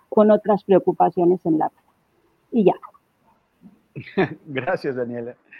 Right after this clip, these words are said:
Speaker 2: Eh, eh, Arnoldo, ¿cómo ves tú este tema? Hemos, eh, hemos entregado el debate a unos empresarios que se enriquecen con los contenidos que hacemos y que pueden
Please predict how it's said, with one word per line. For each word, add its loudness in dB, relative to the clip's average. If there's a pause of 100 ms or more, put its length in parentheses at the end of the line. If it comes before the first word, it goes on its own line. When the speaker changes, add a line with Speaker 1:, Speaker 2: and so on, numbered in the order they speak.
(520)
Speaker 2:
Eh, 2
eh, 2
Arnoldo, 0
¿cómo 2
ves 0
tú -4
este -8
tema? -6
Hemos, -6
eh, -10
hemos -10
entregado -4
el -6
debate -6
a -4
unos -10
empresarios -8
que -10
se -14
enriquecen -10
con -8
los -10
contenidos -12
que -10
hacemos -10
y -16
que -10
pueden -6